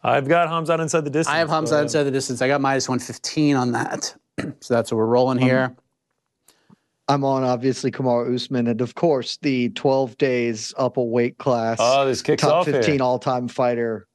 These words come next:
Speaker 3: parlay.
Speaker 1: Yes.
Speaker 3: So.
Speaker 2: Oh, you're running the Volk Usman?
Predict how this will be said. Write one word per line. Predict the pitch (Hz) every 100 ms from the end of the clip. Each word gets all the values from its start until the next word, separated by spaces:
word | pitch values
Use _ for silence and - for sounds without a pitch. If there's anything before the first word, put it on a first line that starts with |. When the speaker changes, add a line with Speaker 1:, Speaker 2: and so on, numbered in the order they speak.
| _ _
Speaker 3:
parlay. | - 143 127 123 113 127
Speaker 1:
Yes. | 131 117 120 117
Speaker 3:
So. | -
Speaker 2:
Oh, | 139 156 151
you're | 139 139
running | 143 143 143 139
the | 135 135 127 127
Volk | 117 131 131 147
Usman? | 135 135 147 143 147